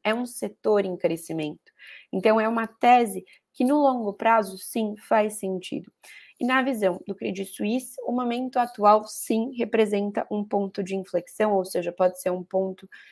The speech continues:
de entrada interessante, tanto pra Magazine Luiza quanto pra lojas americanas. Eles têm a recomendação de outperform, ou seja,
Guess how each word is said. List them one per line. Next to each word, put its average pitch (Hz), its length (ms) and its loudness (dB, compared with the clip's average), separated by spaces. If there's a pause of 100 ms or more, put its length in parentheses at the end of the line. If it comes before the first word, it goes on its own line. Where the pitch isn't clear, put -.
(120)
de 180 140 -2
entrada 196 640 2
interessante, 208 920 -2
tanto 240 280 -6
pra 196 160 4
Magazine 185 500 2
Luiza 185 560 -2
quanto 208 340 -2
pra 190 380 0
lojas 185 560 4
americanas. 196 760 0 (320)
Eles 202 280 2
têm 208 420 -2
a 196 80 0
recomendação 196 800 0
de 185 140 4
outperform, 190 720 6 (100)
ou 180 120 -4
seja, 180 340 -2